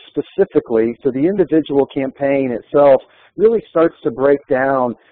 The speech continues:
into a few basic elements as you're delivering those pieces. So Tara, if you don't mind going to the next slide. As we talk about campaigns, if you're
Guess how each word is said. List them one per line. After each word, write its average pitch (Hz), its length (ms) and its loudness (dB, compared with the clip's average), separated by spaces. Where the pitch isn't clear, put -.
into 147 340 0
a 127 160 0
few 131 340 -4
basic 147 420 -2
elements 120 480 0
as 127 100 0
you're 135 140 -4
delivering 127 480 -2
those 123 300 -2
pieces. 101 420 -8
So 156 120 -6
Tara, 170 220 2
if 170 80 -10
you 196 60 -6
don't 151 180 -2
mind 131 260 -4
going 123 260 -6
to 123 100 -10
the 117 80 -6
next - 260 -10
slide. 113 320 -2
As 151 140 -2
we 165 120 -2
talk 254 240 0
about 165 320 0
campaigns, 143 540 -2
if 131 140 -6
you're 131 140 -6